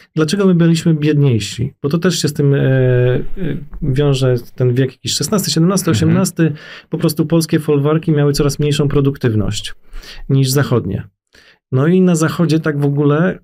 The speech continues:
Speaker 1: odpowiedzią na to, to powiedzmy tysiąc, początek siedemnastego wieku, to w Królestwie Niderlandów powstaje pierwsza spółka akcyjna. I ze środków zebranych tak,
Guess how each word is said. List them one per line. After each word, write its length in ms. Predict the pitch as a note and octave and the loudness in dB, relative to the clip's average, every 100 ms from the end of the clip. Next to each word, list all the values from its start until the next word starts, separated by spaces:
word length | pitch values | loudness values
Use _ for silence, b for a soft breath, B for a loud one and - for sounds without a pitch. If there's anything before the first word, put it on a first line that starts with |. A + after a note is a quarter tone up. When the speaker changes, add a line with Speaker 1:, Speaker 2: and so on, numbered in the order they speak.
| - | -8
Speaker 1:
odpowiedzią 540 | D3+ - D#3 F3 E3+ | -6 -2 0 2 2
na 160 | C#3 D3 | 2 0
to, 180 | G3 | 0
to 140 | F#3 D3+ D3+ | -2 -6 -8
powiedzmy 360 | C#3+ D3 D3+ D3 | -4 -2 -2 -2
tysiąc, 720 | D3 D3+ C#3+ C3+ C3 - D3 C#3 C3+ | 0 0 2 2 0 -2 0 0 0
początek 560 | C#3 D#3+ D3+ B2+ - | 0 2 2 -2 -4
siedemnastego 720 | - - C#3 C#3 B2+ C#3+ B2+ | -6 0 2 2 0 0 2
wieku, 440 | A#2 A#2 E3 A3 G#3+ B B B B B - - | 2 0 2 0 -2 B B B B B -8 -10
to 320 | - C#3 C3+ C3+ | -2 0 2 0
w 120 | - | -2
Królestwie 440 | C#3+ C#3+ D3 D#3 | 0 2 2 2
Niderlandów 600 | D#3 C#3+ C3+ C3+ C3 C#3+ | 2 2 2 2 2 0
powstaje 320 | E3 E3 D3+ D3 | -2 -4 -2 0
pierwsza 280 | D3 - | -2 -2
spółka 340 | D3+ - F3 A#2+ | -2 -2 0 0
akcyjna. 480 | G#2 - G#2 A2 - _ _ _ _ - | 0 -2 -2 -2 -6 _ _ _ _ -4
I 240 | C3 C#3+ | 0 2
ze 180 | C#3 B2+ | 2 0
środków 460 | A#2 D3+ D3 D3 C3+ | 0 0 -2 -2 0
zebranych 440 | C3+ C3+ C#3 C3 | 2 2 2 0
tak, 380 | - A#2 C#3+ - | 0 0 0 -4